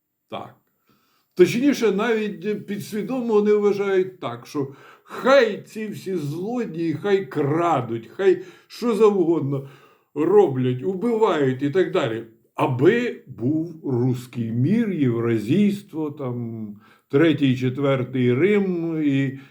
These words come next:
і, і все таке інше. Це підсвідомо. Так. А, е, ось, е, ідейні, вони б хотіли, щоб ні, ці не крали. Так. Щоб народ жив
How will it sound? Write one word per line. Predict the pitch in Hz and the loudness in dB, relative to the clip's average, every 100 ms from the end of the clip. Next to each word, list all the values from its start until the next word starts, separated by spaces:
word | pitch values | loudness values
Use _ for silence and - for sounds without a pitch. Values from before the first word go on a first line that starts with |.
| _ | _
і, | 156 143 | 4 6
і | 139 147 160 | 6 4 0
все | 127 139 143 | 0 -2 -2
таке | 135 123 | -4 -2
інше. | 127 107 101 82 80 - - - - | 0 0 -2 -4 -12 -18 -20 -20 -6
Це | 127 | -4
підсвідомо. | - 143 - 175 135 104 92 - - _ _ _ - | -4 -6 -4 -4 -4 -4 -6 -10 -20 _ _ _ -20
Так. | - - _ _ _ _ _ _ _ _ _ _ _ | -20 -20 _ _ _ _ _ _ _ _ _ _ _
А, | - 107 101 | -4 -2 -2
е, | - - _ _ _ 135 151 135 - | -6 -18 _ _ _ -10 -8 -8 -2
ось, | 143 147 - - 143 | 4 4 4 -4 0
е, | 131 110 - - _ - | 2 2 -2 -18 _ -6
ідейні, | 147 135 156 254 285 185 113 95 92 - _ _ _ | -4 2 4 6 4 0 -2 -6 -10 -18 _ _ _
вони | 131 143 247 | -2 0 0
б | - | 0
хотіли, | 196 135 185 233 | -2 0 2 2
щоб | 202 175 156 | 2 0 2
ні, | 175 180 156 | 0 2 0
ці | - 139 139 | -2 -2 0
не | 190 | 0
крали. | 202 131 104 87 87 - - _ _ _ _ - | -2 -4 -4 -6 -10 -12 -16 _ _ _ _ -20
Так. | 50 50 - _ _ _ _ _ _ _ | -18 -18 -20 _ _ _ _ _ _ _
Щоб | - 127 98 92 117 | -4 -2 -2 0 4
народ | 151 151 170 160 113 | 6 6 6 4 0
жив | 95 110 123 104 95 101 | -4 -2 -2 -2 -8 -16